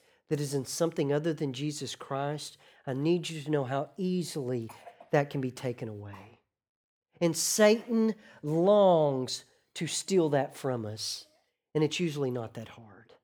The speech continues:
Placing your joy, love, and peace in things like relationships and work and events and security and comfort and things and help will only bring heartache and misery because how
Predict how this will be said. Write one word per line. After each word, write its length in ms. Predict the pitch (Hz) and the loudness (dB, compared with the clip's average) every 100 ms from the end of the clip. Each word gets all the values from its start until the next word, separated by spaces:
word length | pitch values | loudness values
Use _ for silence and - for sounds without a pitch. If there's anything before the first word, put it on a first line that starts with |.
| _ _ _ _ _ _ _ _ _ _ | _ _ _ _ _ _ _ _ _ _
Placing 460 | 190 208 202 233 202 | 8 8 8 2 6
your 160 | 202 | 4
joy, 480 | 165 139 180 202 208 | 4 4 8 8 8
love, 300 | 180 190 180 | 10 8 8
and 120 | 156 | 0
peace 360 | - 196 190 170 | -2 -6 -2 -2
in 80 | 151 | -2
things 340 | 185 190 175 | 2 2 4
like 220 | 165 147 | 2 2
relationships 960 | 156 147 185 - 208 - 214 214 214 - | 0 2 2 0 -4 -2 4 4 4 0
and 200 | 139 135 | 0 6
work 480 | 175 214 226 - - - - | 10 10 10 6 -16 -18 0
and 120 | 175 | 2
events 580 | 135 151 214 220 226 - | 4 10 12 12 10 2
and 100 | 156 | -4
security 680 | - 147 - 226 233 233 220 - - | -4 -6 2 4 6 6 4 0 -4
and 160 | 156 147 | -2 4
comfort 440 | 214 233 233 226 | 8 8 8 6
and 160 | 156 147 | 6 6
things 440 | 214 233 233 220 | 8 8 6 2
and 100 | 170 | -2
help 540 | 143 180 214 247 - - _ _ _ _ _ _ _ - | 2 8 10 10 6 -10 _ _ _ _ _ _ _ 6
will 300 | 185 196 190 220 | 6 6 4 8
only 480 | 254 254 202 170 | 10 10 8 6
bring 260 | 151 165 151 | 6 4 4
heartache 540 | 147 185 185 190 180 | 0 4 6 6 4
and 180 | 175 147 | -2 0
misery 640 | 147 139 117 113 110 113 _ _ _ _ _ _ _ - | 2 2 -2 -12 -16 -18 _ _ _ _ _ _ _ -8
because 280 | 156 170 175 | -2 0 0
how 260 | 156 - | 0 -2